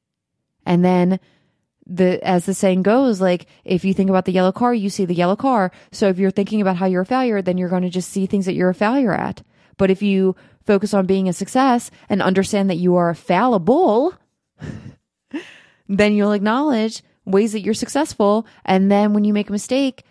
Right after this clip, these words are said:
you'll look at it objectively, and then you'll work through it.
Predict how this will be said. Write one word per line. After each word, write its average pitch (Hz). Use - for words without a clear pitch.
you'll 202
look 196
at 220
it 208
objectively, 214
and 190
then 190
you'll 190
work 185
through 277
it. -